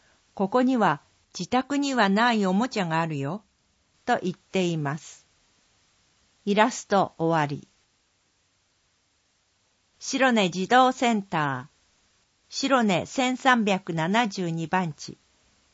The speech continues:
電話三七二の零五三零。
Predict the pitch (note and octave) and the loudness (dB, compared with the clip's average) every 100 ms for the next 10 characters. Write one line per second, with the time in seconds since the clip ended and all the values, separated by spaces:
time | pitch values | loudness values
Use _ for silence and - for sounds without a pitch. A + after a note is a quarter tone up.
0 | _ G#3 G#3+ G3 E3+ E3 _ _ _ _ | _ -2 0 0 0 -2 _ _ _ _
1 | - B3+ B3+ B3+ B3+ B3 G3 F3 E3+ E3 | -8 0 0 2 4 4 2 0 -2 -4
2 | D3+ B2+ _ _ - G3 A#3 A3+ G#3+ A3 | -6 -8 _ _ -8 0 2 0 0 2
3 | G3 D#3 - G3 F3+ F3 E3 D#3 B2+ | 2 2 -2 -2 -2 -2 -2 -4 -6